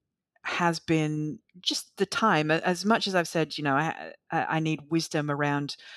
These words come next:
what is my primary and secondary ministries. Uh, as a secondary ministry, I, you know, 'cause I, I write and, and speak and, and sort of do various things,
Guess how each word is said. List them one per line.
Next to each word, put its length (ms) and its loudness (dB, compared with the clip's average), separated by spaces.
what 120 0
is 80 -4
my 140 2
primary 440 0
and 100 -2
secondary 420 -4
ministries. 600 -4
Uh, 180 4
as 140 2
a 60 0
secondary 420 2
ministry, 800 0
I, 260 2
you 80 -4
know, 140 -2
'cause 100 -8
I, 260 0
I 100 -2
write 600 0
and, 280 -2
and 280 -4
speak 460 -2
and, 240 -4
and 240 -4
sort 180 -8
of 100 -14
do 140 -4
various 400 0
things, 360 -4